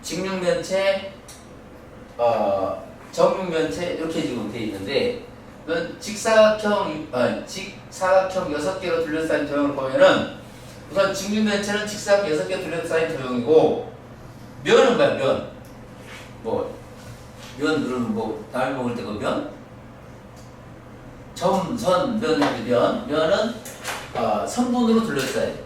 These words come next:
선분으로 둘러싸인 부분. 모서리는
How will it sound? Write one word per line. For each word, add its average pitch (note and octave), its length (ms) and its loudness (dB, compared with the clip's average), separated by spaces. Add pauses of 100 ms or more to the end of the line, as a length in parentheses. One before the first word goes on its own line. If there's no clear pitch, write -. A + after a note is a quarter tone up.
(160)
선분으로 C#3+ 520 -6
둘러싸인 A#2 960 -2 (280)
부분. A2 340 -6 (580)
모서리는 F#3+ 840 4